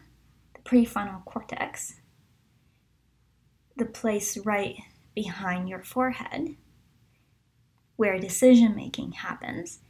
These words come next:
you're actually deciding on what you wanna do. You're taking that pause and deciding, "Okay, this is what,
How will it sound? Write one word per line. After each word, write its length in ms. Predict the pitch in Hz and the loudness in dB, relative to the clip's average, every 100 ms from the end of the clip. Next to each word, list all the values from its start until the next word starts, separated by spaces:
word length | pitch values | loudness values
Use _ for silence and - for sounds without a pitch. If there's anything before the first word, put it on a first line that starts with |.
| _ _ | _ _
you're 280 | 208 220 214 | 2 2 2
actually 400 | 214 214 - 214 | -2 -4 -4 -4
deciding 680 | 180 185 - 196 196 196 190 | -4 -6 -4 -2 -2 -4 -8
on 180 | - 185 | -10 -10
what 220 | - - | -10 -10
you 80 | 190 | -10
wanna 220 | 196 185 | -8 -10
do. 100 | - | -10
You're 220 | - 180 | -10 -10
taking 260 | 180 190 - | -10 -10 -10
that 180 | - - | -10 -12
pause 320 | 190 185 175 | -12 -8 -6
and 80 | 185 | -6
deciding, 480 | 175 - 185 180 180 | -8 -8 -8 -6 -8
"Okay, 340 | 175 - 190 - | -8 -14 -14 -12
this 160 | - | -8
is 180 | 202 - | -8 -6
what, 200 | 226 - | -8 -8